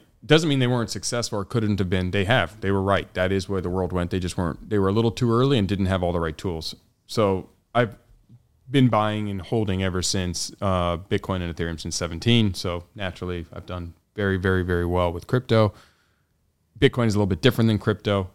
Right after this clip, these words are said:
in the sense that I, it, they need to be carved out. Most crypto is, like, startups, they're, they're ideas, and they're gonna potentially change the world, but they're gonna potentially fail, and most are gonna fail, and you have to know that going in. Just like most startups are not gonna be successful at what their true mission is,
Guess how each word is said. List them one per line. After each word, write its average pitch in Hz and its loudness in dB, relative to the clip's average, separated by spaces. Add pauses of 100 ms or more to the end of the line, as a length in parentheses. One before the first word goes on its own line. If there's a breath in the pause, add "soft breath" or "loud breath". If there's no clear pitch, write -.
(160)
in 107 -4
the 95 0
sense 92 -6
that 92 -4
I, 87 -2 (100)
it, 95 -4
they 104 -2
need 101 0
to 104 -2
be 101 -2
carved 101 -2
out. 104 0 (300)
Most 110 -2
crypto 101 -2
is, 90 -4
like, 85 -2
startups, 101 0
they're, 87 -8 (100)
they're 95 -4
ideas, 90 -2
and 85 -6
they're 87 -4
gonna 87 -6
potentially - -12
change 98 -6
the 104 -6
world, 151 0
but 143 -2
they're 117 0
gonna 127 2
potentially 113 -4
fail, 113 2
and 110 0
most 107 4
are 101 -4
gonna 92 -2
fail, 85 -6
and 85 -10
you 87 -4
have 98 0
to - -8
know 95 -2
that 85 -6
going 92 -4
in. 185 -2 (220 soft breath)
Just 170 -4
like 160 4
most 139 4
startups 117 0
are 90 -6
not 104 0
gonna 107 -2
be 95 -2
successful 95 -2
at 90 -4 (100)
what 104 -6
their 87 -2
true 90 -6
mission 90 -8
is, - -16